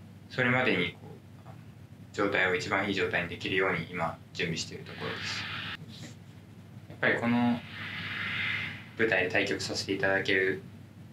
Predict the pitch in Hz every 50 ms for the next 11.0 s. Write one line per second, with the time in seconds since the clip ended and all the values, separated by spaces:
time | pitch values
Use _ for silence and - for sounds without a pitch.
0 | - - - - - - - - - - - 110 110 107 110 110 - 120 107 95
1 | 95 95 98 - 101 98 98 - - - - - - - - - - - - -
2 | - - - - - - - - - - - - - - - - - - - -
3 | - - - - - - - - - - - - - 120 120 107 101 95 95 104
4 | 98 98 101 98 - 98 101 110 117 117 113 117 120 113 104 101 - 90 - -
5 | 101 98 95 90 90 - - - - - - 95 92 95 95 92 95 92 - 87
6 | 82 87 90 90 87 85 82 82 - - - - - - - - - - - -
7 | - - - - - - - - - - - - - - - - - - - -
8 | - - - - - - - - - - - - - - - - - - - -
9 | - - - - - - - - 110 110 110 110 107 110 110 107 104 95 95 95
10 | - - - 107 101 98 98 98 98 95 90 - - - - - - 87 -